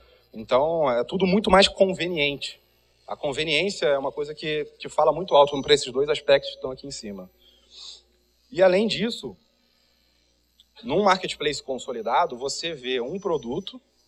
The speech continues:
com N lojas vendendo aquele produto. Então, você pode fazer comparação de preços ali. Você não precisa necessariamente ir para um site de comparação de preço.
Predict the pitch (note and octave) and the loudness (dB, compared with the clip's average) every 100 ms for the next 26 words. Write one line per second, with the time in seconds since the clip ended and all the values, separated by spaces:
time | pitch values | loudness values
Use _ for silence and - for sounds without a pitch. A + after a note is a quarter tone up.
0 | _ - D3+ F3 C#3+ F#3+ F3+ D3 D#3 C3 | _ -2 2 4 4 6 12 12 12 10
1 | B2 B2 A#2+ A#2 A#2 A2 G#2+ G2 F#2+ - | -2 -4 -2 -2 -2 -4 -4 -6 -10 -14
2 | - _ _ _ _ - A#2 D3 G3 D#3+ | -18 _ _ _ _ -16 6 8 8 8
3 | D3 F#3+ E3 F3+ F#3 G3 G3+ G3 G3 G3 | 2 4 6 8 8 8 6 8 10 8
4 | - F#3+ F#3+ - F#3 G3 F3+ G3+ F#3+ F#3 | 6 2 2 4 4 4 4 4 2 -6
5 | _ A#2 C#3+ D#3+ D#3+ - F3+ G#3+ E3+ A#2+ | _ -14 -12 -10 -8 -8 -6 2 6 6
6 | - - _ _ C3 C#3+ A2+ D3 C3 C3+ | 2 -10 _ _ -6 -4 2 4 4 2
7 | C3 B2 D3+ - A#2+ - A#2+ A2+ G#2+ A2 | -4 -6 -8 -10 -8 -2 -2 -4 -10 -6
8 | A2 G#2+ - G2+ - F2 - - | -4 -4 -6 -18 -18 -18 -18 -20